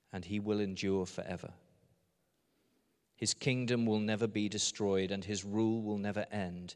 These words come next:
He rescues and saves his people. He performs miraculous signs and wonders in the heavens and on earth. He has rescued Daniel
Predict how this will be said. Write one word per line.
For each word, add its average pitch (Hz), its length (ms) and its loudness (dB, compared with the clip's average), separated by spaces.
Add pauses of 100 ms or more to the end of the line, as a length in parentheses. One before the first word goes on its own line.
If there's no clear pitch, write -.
(280)
He - 160 -6
rescues 113 760 2
and 98 200 -6
saves 101 560 2
his 101 200 -4
people. 92 500 -10 (720)
He 110 140 -2
performs 117 720 0
miraculous 113 760 0
signs 98 580 -2
and 95 240 -6
wonders 90 580 -4 (440)
in 101 140 -2
the 104 80 0
heavens 98 520 0
and 95 300 -2
on 95 160 2
earth. 85 420 -6 (2000)
He 107 160 -4
has 101 220 -2
rescued 101 580 0
Daniel 90 480 -4